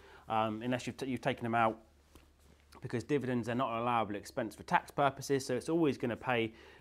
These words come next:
nineteen percent corporation tax on that income. But if you wanna bring that out to enjoy personally,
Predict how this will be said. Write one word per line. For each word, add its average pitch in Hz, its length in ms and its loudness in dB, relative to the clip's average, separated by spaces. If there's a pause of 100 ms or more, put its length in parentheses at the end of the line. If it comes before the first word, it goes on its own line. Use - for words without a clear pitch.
nineteen 120 460 -2
percent 113 240 -8
corporation 120 680 -2
tax - 400 -8 (380)
on 139 200 2
that 107 220 -2
income. 113 480 -4
But 110 100 -4
if - 140 -10
you 165 80 -2
wanna 143 140 2
bring 151 400 0
that 135 160 -4
out 123 240 -4
to - 100 -8
enjoy 110 380 0
personally, 104 840 0